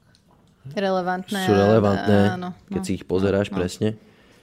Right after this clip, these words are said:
Speaker 2: Takže je to tak, že aj to, aj to,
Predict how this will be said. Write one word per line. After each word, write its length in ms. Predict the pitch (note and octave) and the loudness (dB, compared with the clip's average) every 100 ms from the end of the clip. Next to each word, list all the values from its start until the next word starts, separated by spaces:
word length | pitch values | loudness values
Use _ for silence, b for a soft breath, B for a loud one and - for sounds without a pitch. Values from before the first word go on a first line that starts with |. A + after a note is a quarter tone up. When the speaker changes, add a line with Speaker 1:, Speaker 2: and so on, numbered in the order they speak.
| b b b b b b b b b b _ | b b b b b b b b b b _
Speaker 2:
Takže 380 | - F2+ F2 F#2+ | -2 0 0 2
je 300 | F#2 F#2 F#2 | 4 4 2
to 80 | F#2 | 2
tak, 180 | F2+ F#2+ | 2 2
že 140 | F#2+ | 4
aj 120 | F#2+ F#2 | 2 4
to, 120 | G2 | 2
aj 160 | - | 2
to, 100 | G2 | 0